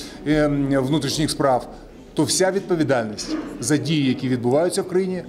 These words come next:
лежить особисто на президенті України. Зараз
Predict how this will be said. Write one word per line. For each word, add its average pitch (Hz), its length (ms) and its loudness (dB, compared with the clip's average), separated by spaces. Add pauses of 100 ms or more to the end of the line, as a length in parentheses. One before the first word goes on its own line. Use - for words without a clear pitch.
(180)
лежить 147 500 0
особисто 147 640 -2 (220)
на 139 80 0
президенті 123 580 0 (680)
України. 123 380 0 (1500)
Зараз 190 500 2